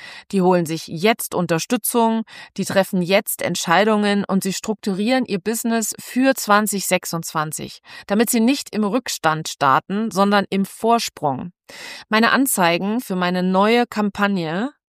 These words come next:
für meinen Januar-Launch von Money Manifestation Mastery, die starten am fünfundzwanzigsten Dezember. Die bin ich natürlich jetzt am Planen und am Vorbereiten. Ich stelle jetzt alle Weichen, dass ich Ende Januar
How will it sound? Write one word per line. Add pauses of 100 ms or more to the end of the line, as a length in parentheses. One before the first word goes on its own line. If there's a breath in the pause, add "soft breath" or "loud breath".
(140)
für
meinen
Januar-Launch
von
Money
Manifestation
Mastery, (720 loud breath)
die
starten
am
fünfundzwanzigsten
Dezember. (260)
Die
bin
ich
natürlich
jetzt
am
Planen
und
am
Vorbereiten.
Ich
stelle
jetzt
alle
Weichen,
dass
ich (100)
Ende
Januar